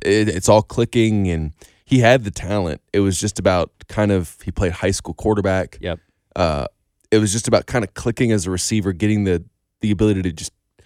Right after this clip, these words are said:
Speaker 1: sounds stupid, catch the ball
Speaker 2: Yeah.
Speaker 1: and do that. And, and once he does, he's, he's
Speaker 2: Eh.
Speaker 1: special with the ball in his hands.
Speaker 2: My favorite thing about Xavier Legette, he is truly a man of action. Uh,
Speaker 1: Yes.
Speaker 2: when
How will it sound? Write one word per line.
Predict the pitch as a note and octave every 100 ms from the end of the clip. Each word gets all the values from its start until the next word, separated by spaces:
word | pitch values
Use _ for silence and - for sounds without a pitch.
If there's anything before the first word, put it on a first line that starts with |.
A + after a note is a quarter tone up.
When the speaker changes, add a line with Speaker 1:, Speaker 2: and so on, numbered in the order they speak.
| _ _ _ _ _ _
Speaker 1:
sounds | - A2 E2
stupid, | - A#2+ F#2 E2
catch | - - -
the | -
ball | E2+ E2 F#2+ D2 E2+ -
Speaker 2:
Yeah. | F2+ F2
Speaker 1:
and | F2 D#2 D2+ _ _
do | - G#2+
that. | F#2+ G2+ E2+
And, | F2 E2+ -
and | G2
once | A2 A#2
he | G2+
does, | G2 G2 F2
he's, | - F#2
he's | G2+ G#2+
Speaker 2:
Eh. | G2+
Speaker 1:
special | F#2+ F2+
with | E2
the | -
ball | D#2+ D2
in |
his | D2
hands. | - - -
Speaker 2:
My | F#2+ G2
favorite | B2 A#2 G#2
thing | G#2+ G2
about | F#2+ F#2
Xavier | F2 F#2 F#2 F#2
Legette, | F2+ E2+ F#2 F#2+
he | G2+ A2
is | G2
truly | - - G#2 G2+ G2 F2
a | F2+
man | F#2 F#2
of | E2+
action. | F2+ G2 - A#2+ A2+ B2 _ _ _
Uh, | F#2 F2 E2+ E2 D#2+
Speaker 1:
Yes. | C#3+ C3+ - -
Speaker 2:
when | E3